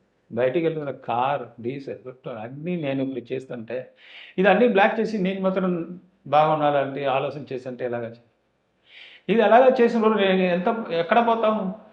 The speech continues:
నాకన్నా సపరేట్గా మూన్ మాదిరి, ఎర్త్ మాదిరి సపరేట్గా ఉంది. ఇటు డబ్బులు అన్నీ తీసుకుని అట్ట పోయి నేను మాత్రం జాలీగా ఉంటాను. అందరూ ఇక్కడే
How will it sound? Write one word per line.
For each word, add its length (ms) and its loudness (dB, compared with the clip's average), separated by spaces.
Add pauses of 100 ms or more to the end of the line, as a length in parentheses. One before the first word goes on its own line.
(380)
నాకన్నా 360 0
సపరేట్గా 640 0 (720)
మూన్ 260 0
మాదిరి, 400 2
ఎర్త్ 280 0
మాదిరి 260 -4
సపరేట్గా 460 -2
ఉంది. 380 -8
ఇటు 140 -6
డబ్బులు 460 -2
అన్నీ 160 -4
తీసుకుని 320 -8
అట్ట 160 -4
పోయి 220 -6
నేను 300 -6
మాత్రం 320 -6
జాలీగా 320 0
ఉంటాను. 240 -8 (1300)
అందరూ 320 2
ఇక్కడే 560 2